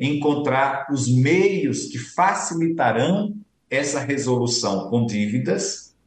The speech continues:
principalmente aquelas dívidas que já traz de muitos anos, ah, e que não foram ainda acertadas.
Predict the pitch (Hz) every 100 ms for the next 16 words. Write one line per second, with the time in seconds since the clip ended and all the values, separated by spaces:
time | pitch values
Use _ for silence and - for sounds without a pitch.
0 | _ 185 214 - 160 151 151 - 147 131
1 | 127 151 156 156 143 131 123 135 139 147
2 | - - - _ 120 120 147 185 185 147
3 | 117 113 107 113 - - _ _ _ -
4 | 107 107 120 113 127 135 139 131 123 123
5 | 110 113 113 113 127 123 110 85 - -
6 | - -